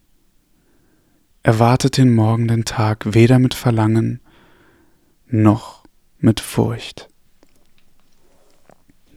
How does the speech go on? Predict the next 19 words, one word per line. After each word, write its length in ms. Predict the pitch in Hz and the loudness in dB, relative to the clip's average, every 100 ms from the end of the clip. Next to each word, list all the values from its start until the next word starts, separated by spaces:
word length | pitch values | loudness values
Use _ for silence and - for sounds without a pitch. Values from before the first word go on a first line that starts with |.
| _ | _
Da 180 | - 117 | 2 4
haben 160 | 131 | 4
wir's 160 | 107 - | 4 0
doch, 160 | 104 104 | -2 0
oder? 320 | 104 120 131 - - - - - - - - - _ _ _ _ - | 0 0 -2 -10 -20 -20 -20 -20 -20 -20 -20 -20 _ _ _ _ 2
yolo. 580 | 117 113 101 104 - - - - - - - - _ _ _ - | 4 4 2 -4 -12 -20 -20 -20 -20 -20 -20 -20 _ _ _ -2
You 200 | 110 101 | 2 4
only 380 | 107 113 113 | 6 4 4
live 340 | 110 104 101 - | 2 0 -2 -2
once. 560 | 98 98 - - - - - | -4 -4 -8 -10 -10 -10 -2
<laughs> 120 | 117 - - - - - - - - - - - - - - - - - - | 0 0 -4 -10 -16 -16 -20 -20 -20 -20 -20 -20 -20 -20 -20 -20 -20 -20 -10
Aber 160 | - 117 | 0 2
ich 300 | 113 - - - - - - - - | 2 -2 -8 -14 -20 -20 -20 -18 -2
bin 220 | 123 117 | 2 4
wieder 240 | 120 123 | 4 4
einfach 300 | - 113 120 | 4 2 0
fasziniert 580 | - 113 - 117 107 107 | -2 -2 0 2 2 2
davon, 400 | 110 - 110 104 | -2 0 2 2
wie 220 | 104 107 | 0 -2